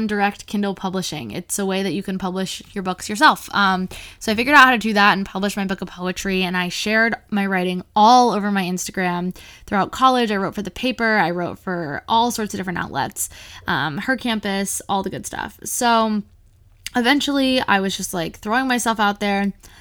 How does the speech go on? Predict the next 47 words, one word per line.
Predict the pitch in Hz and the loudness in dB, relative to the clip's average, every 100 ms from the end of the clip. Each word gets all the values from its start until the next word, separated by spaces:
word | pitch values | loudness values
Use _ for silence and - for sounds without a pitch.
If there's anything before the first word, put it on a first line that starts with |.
| - - | -16 -2
I | 214 | 0
got | 214 208 - | 4 2 2
into | 208 196 202 | -2 -2 -4
N | 214 240 | -2 0
Y | 247 | 0
U's | 220 214 208 | 0 0 -2
M | 196 | -4
F | 190 196 | -4 -4
A | |
in | 185 185 | -4 -4
creative | 202 185 185 | -4 -4 -4
writing | 190 185 185 180 180 | -2 0 0 -2 -4
and | 185 180 180 185 | -6 -4 -4 -8
Columbia's | - 202 202 202 190 190 190 185 | -6 -2 0 2 2 0 -2 -2
Masters | 190 180 - 185 180 | -4 -4 -4 -6 -6
of | - | -8
Science | 175 170 - | -8 -8 -8
in | 180 | -8
Journalism. | 175 175 190 196 220 233 277 311 - - - - | -6 -6 -4 -4 -2 -2 -4 -8 -14 -20 -14 -2
And | 208 202 208 | 2 2 2
my | 196 190 | 2 0
parents | 208 208 202 196 - - - | -2 0 0 -2 -4 -8 -6
had | 196 | -6
a | 190 | -2
rule | 294 320 254 | 0 0 4
that | 208 - | 4 2
they | 175 | -2
were | 185 | -2
gonna | 196 196 | -2 -2
pay | 190 | -4
for | 180 | -4
my | 180 190 | -4 -2
undergraduate | 190 190 180 180 185 | -2 -2 -4 -4 -6
education, | 170 - 202 202 202 | -6 -6 -4 -2 -2
which | 190 196 | -2 -4
I | |
understand | - 185 175 180 175 | -4 -6 -6 -6 -6
is | 180 | -8
a | |
tremendous | 196 202 196 233 214 - | -6 -4 0 0 0 -2
privilege | 185 185 170 175 | -8 -4 -6 -4
that | 180 | -4
I'm | 175 175 | -4 0
very | 190 202 | 0 0
grateful | 190 180 180 185 | -2 -6 -6 -10
to | - | -8
say | 180 185 170 180 | -6 -4 -4 -4